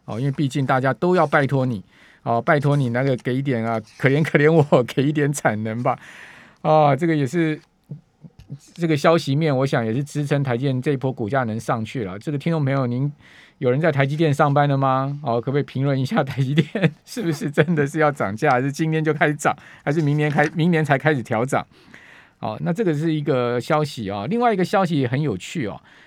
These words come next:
因为最近面板股价大跌嘛，哦，那今天有报道说什么？有，有，有一个股民啊，哦，他手上有一百一十张友达啊，哦，这个惨赔死也不卖，哦，这个，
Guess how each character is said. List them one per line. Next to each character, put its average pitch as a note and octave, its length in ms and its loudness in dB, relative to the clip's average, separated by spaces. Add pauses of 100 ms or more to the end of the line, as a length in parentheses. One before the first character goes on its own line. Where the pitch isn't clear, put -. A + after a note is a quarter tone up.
因 G#3+ 60 -6
为 A3 80 0
最 B3 160 -2
近 A3 120 -2
面 A3 220 2
板 C#3+ 180 2
股 C3+ 160 -2
价 D#3 160 2
大 C#3+ 240 0
跌 G#2 240 -6
嘛， F#2+ 240 -10 (360)
哦， A2 200 -12 (340)
那 G3 100 -2
今 A3+ 120 -2
天 A3 120 4
有 D3 200 4 (480)
报 F3 180 6
道 A2+ 180 2
说 D3+ 400 0
什 C3 140 -10
么？ A2 180 -10
有， B2+ 300 -4
有， B2+ 180 -2 (300)
有 B2 180 0
一 D3+ 80 0
个 D#3 220 2
股 C3+ 200 -2
民 G2+ 240 -6
啊， G#2+ 220 -6 (320)
哦， - 260 -6
他 G3 220 0
手 A#2+ 180 -2
上 D#3+ 220 0
有 A#2+ 140 0
一 G#3+ 120 -2
百 G2+ 220 -2
一 D3 100 -8
十 C3+ 220 -8
张 C#3 320 0 (120)
友 A2 220 -2
达 F2+ 140 -6
啊， F2 320 -6 (480)
哦， G2 180 -14
这 - 200 -8
个 C3 100 -2
惨 B2+ 320 -2
赔 D3 180 2
死 D#3+ 280 -2
也 D3 100 2
不 B2+ 140 -4
卖， C#3 240 0 (360)
哦， A2 160 -6
这 F3 160 -2
个， - 60 -6